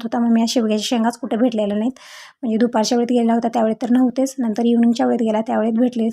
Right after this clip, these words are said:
पण अशी भेटलेत एकदम बारीक अशा आहेत. तर असो, जे आहेत ते आहेत. आज पतिदेवाची इच्छा आहे की त्यांना शेवग्याच्या शेंगाची भाजीच खायची आहे स्वतः बनवून. तर सगळ्या शेंगा ज्या आहेत ना मी सोलून ठेवल्या आहेत, म्हणजे पूर्ण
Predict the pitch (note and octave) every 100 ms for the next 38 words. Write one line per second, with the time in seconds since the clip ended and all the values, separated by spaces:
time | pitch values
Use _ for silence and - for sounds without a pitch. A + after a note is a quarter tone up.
0 | B3+ B3+ A3+ - A#3+ A#3 G#3+ A3+ A#3 A3+
1 | A3+ G#3 A3 A3 G#3+ A3+ G#3 G3 B3+ _
2 | - _ _ _ _ A3+ A3 G#3 A#3+ G#3
3 | A3 G3 G#3 - A3+ G3+ B3+ C4 G3+ G3+
4 | - - _ _ A#3 A#3 A3+ A3 A#3 A3
5 | A3+ A3 G#3+ A3 A3+ G#3+ C4 - _ -
6 | _ - A#3+ G#3+ G#3 A3+ B3 G#3+ F#3+ A#3+
7 | A#3+ G#3+ A3+ A3 G#3 A#3 A#3+ A3 G3+ G3
8 | G3 G3+ C#4 - _ _ _ - G#3 A#3+
9 | G3 A3 - A3 G#3+ G#3 G#3 G#3+ A3+ A#3
10 | A#3+ G3 G#3 A3+ G3 G3+ G3+ A3+ - B3+
11 | B3